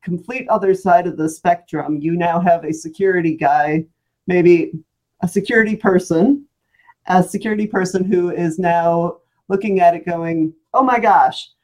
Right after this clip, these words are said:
we just agreed to handle this new regulation. We don't even have an environment for this." Somewhere in this picture, you also then have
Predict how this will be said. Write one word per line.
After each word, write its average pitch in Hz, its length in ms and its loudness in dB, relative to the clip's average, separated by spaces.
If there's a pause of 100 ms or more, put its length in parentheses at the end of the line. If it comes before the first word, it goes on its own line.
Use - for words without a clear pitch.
(320)
we 220 160 -4
just 247 260 -6
agreed 196 400 -2
to 170 260 2
handle 196 340 -2
this 170 240 -10
new 185 180 2
regulation. 185 760 -2
We 190 100 -2
don't 214 200 -2
even 190 260 -2
have 185 220 0
an 170 100 -2
environment 190 600 0
for - 180 -2
this." - 420 -14 (1040)
Somewhere 220 460 0
in 208 180 6
this 190 260 0 (280)
picture, 196 340 -2
you 175 200 0
also 175 340 -2
then 165 240 -2
have 165 480 0